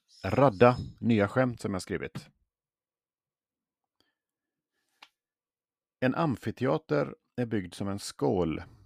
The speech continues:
med lutande väggar för en optimal ljudupplevelse där man hör allting.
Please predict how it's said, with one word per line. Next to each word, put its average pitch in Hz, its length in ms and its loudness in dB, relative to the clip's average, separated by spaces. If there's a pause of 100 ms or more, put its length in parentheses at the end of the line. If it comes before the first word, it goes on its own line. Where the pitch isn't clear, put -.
(160)
med 95 200 -4
lutande 123 440 0
väggar 107 580 0
för 107 160 -4
en 101 100 -2
optimal 95 520 -2
ljudupplevelse 85 960 -6
där - 80 -4
man 87 120 0
hör 82 220 2
allting. 76 640 -2